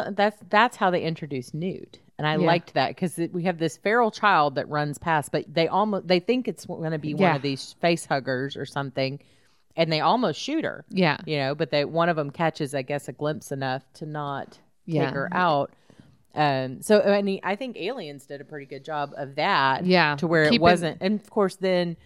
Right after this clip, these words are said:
Speaker 1: you know, never have a drop ceiling in a spaceport, I guess, 'cause they just
Speaker 2: We gotta
Speaker 1: crawling
Speaker 2: have a
Speaker 1: through the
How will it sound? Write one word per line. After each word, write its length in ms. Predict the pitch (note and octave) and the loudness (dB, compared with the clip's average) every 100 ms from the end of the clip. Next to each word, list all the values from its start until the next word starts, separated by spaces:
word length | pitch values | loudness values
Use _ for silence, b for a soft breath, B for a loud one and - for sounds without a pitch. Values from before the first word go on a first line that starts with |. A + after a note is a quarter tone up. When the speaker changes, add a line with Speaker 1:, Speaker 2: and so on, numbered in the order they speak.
| b b b b | b b b b
Speaker 1:
you 100 | F3+ | -4
know, 200 | D#3 B2+ D3 | 0 0 0
never 260 | E3 E3+ F3+ | 2 4 6
have 160 | E3+ | 4
a 60 | D#3 | 2
drop 340 | D3+ D3+ D3+ | 4 4 4
ceiling 480 | - D#3 D3+ D3 C#3 | -2 -2 0 0 -2
in 80 | B2 | -4
a 80 | A2+ | -8
spaceport, 800 | - C#3+ C#3+ - - B2 A2 A#2 | -4 -2 -2 -4 -6 -4 -2 -2
I 100 | A#2 | -2
guess, 420 | B2+ C3+ A2 - | 0 0 0 -4
'cause 280 | B2+ B2+ C3+ | -10 -10 -6
they 120 | C3 | -6
just 180 | C3 B2 | -6 -4
Speaker 2:
We 80 | A3 | 0
gotta 160 | D#3 - | 2 2
Speaker 1:
crawling 140 | C#3 | 2
Speaker 2:
have 120 | C#3 | 0
a 20 | C#3 | -2
Speaker 1:
through 80 | |
the 80 | C3+ | -2